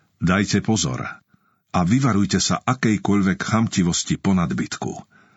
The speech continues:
lebo život človeka nezávisí od jeho majetku a hojnosti.“ A potom im povedal toto podobenstvo. Istému boháčovi prinieslo pole hojnú úrodu.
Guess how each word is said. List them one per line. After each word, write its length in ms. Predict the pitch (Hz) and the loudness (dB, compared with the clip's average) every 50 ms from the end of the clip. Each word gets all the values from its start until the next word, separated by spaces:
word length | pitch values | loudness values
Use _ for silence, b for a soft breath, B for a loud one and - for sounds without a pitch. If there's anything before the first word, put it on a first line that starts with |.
| b b b b b b b b b _ _ | b b b b b b b b b _ _
lebo 320 | 95 110 113 101 110 104 | 2 2 4 2 2 0
život 400 | 92 82 104 117 110 107 95 - | 2 2 0 2 2 0 -2 -2
človeka 640 | - - - 107 107 110 123 120 - - 98 90 87 | -4 -2 0 0 0 2 0 -2 0 0 0 2 4
nezávisí 880 | 85 82 98 127 123 123 110 104 95 78 69 69 - - 78 76 73 76 | 4 2 2 2 2 2 2 2 0 0 0 -2 -2 0 0 0 0 0
od 80 | 80 | 0
jeho 240 | 71 80 80 76 76 | 0 0 0 0 0
majetku 640 | 71 67 73 85 87 85 80 - - - - 60 53 - B B B B B | 0 0 2 2 2 0 0 -2 -6 -6 -6 -6 -6 -8 B B B B B
a 80 | B 76 69 67 | B -4 -4 -2
hojnosti.“ 640 | 71 80 95 90 82 78 - - - - - 98 - - - _ _ _ _ _ _ _ _ _ _ _ _ _ _ _ _ _ _ _ _ _ _ _ _ - | 0 0 0 0 0 -2 -2 -2 -4 -4 -4 -8 -8 -10 -16 _ _ _ _ _ _ _ _ _ _ _ _ _ _ _ _ _ _ _ _ _ _ _ _ 0
A 160 | 92 85 - | 0 0 2
potom 400 | - 113 107 - 143 147 107 - | 0 0 0 2 2 2 2 2
im 160 | 131 127 123 | 2 2 2
povedal 560 | 113 - 104 107 117 107 95 92 82 76 71 - _ | 2 2 0 2 2 2 2 2 2 0 -2 -4 _
toto 320 | - 110 107 - - 110 | -2 -2 -2 0 -2 -2
podobenstvo. 800 | - - 92 87 87 69 65 64 60 62 - - - 50 50 - - - - _ _ _ _ _ _ _ _ _ _ _ _ _ _ _ _ _ _ _ _ _ | 0 0 0 0 2 0 -2 -4 -4 -4 -4 -6 -6 -8 -10 -12 -12 -16 -20 _ _ _ _ _ _ _ _ _ _ _ _ _ _ _ _ _ _ _ _ _
Istému 480 | 127 127 - - 151 151 160 151 143 110 | 0 0 2 2 2 2 4 4 2 2
boháčovi 720 | 80 104 110 113 117 113 117 117 - 139 135 139 151 151 | 2 2 2 2 2 0 0 2 2 2 2 2 2 2
prinieslo 560 | - 113 123 131 131 131 123 - - 101 95 | 2 2 2 4 4 2 2 0 0 0 0
pole 320 | 92 - 120 127 131 127 113 | 0 0 0 2 2 2 0
hojnú 720 | 85 76 107 127 127 123 123 120 120 117 98 - 120 120 | 0 0 2 2 4 2 2 2 2 0 2 2 2 2
úrodu. 320 | 110 92 78 64 - - | 2 2 0 -2 -4 -8